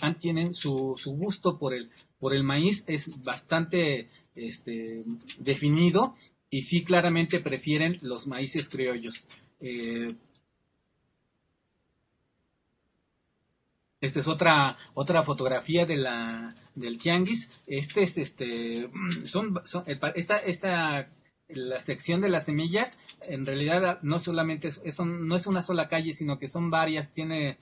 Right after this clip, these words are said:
tiene, digamos, hay una calle, eh, que va de norte a sur, y hay otras que son como laterales, que también están incorporados a la venta de, del, de las semillas. Y por supuesto, el día martes es el día que,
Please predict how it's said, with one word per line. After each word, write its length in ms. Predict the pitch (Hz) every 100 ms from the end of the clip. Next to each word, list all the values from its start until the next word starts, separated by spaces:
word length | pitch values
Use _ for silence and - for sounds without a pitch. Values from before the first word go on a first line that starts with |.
| - _ _
tiene, 640 | 151 160 156 143 135 120
digamos, 300 | 117 143 156
hay 140 | 165 160
una 220 | 160 151
calle, 680 | 151 151 156 151 135 123 113 _ _ -
eh, 580 | 120 117 117 117 117 117
que 120 | 127
va 140 | 143
de 120 | 151
norte 300 | 151 151 147
a 60 | 143
sur, 360 | 143 170 247 190 - _ -
y 180 | 131
hay 140 | 170 180
otras 400 | 175 175 151 -
que 100 | 139
son 200 | 165 160
como 280 | 165 143 131
laterales, 840 | 123 123 - 135 143 208 - - _ - -
que 160 | 135
también 380 | 123 143 143 151
están 280 | 156 156 160
incorporados 680 | 160 147 131 135 139 151 147
a 40 |
la 140 | 135 123
venta 360 | 135 139 147
de, 360 | 127 120 113 107 - - _
del, 580 | 117 117 113 113 113 120
de 260 | 123 117 113
las 180 | 113
semillas. 580 | - 127 131 120 110 - _ _ _ _ _ -
Y 100 | 175
por 140 | 190
supuesto, 640 | 214 190 190 175 190 202 - - -
el 160 | 139
día 220 | 139 170
martes 500 | 185 190 175 190 196
es 160 | 190 147
el 140 | 180
día 240 | 156 165 160
que, 260 | 151 135